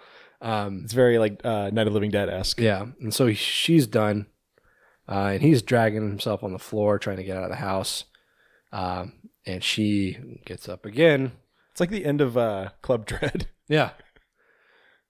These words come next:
Speaker 1: And she starts chasing him again and, you know,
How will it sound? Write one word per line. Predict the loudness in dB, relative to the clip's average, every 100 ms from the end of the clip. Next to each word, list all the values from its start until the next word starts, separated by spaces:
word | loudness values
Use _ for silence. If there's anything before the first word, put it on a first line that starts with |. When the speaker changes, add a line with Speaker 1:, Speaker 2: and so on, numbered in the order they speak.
| _ -6
Speaker 1:
And | -6 -4
she | -6 -2
starts | -2 -2 -6 -14 _ _ _
chasing | 4 4 4 0
him | 2
again | 2 4 2
and, | 0 -4 -10 _ -20 -20 _ _ _
you | -8
know, | -8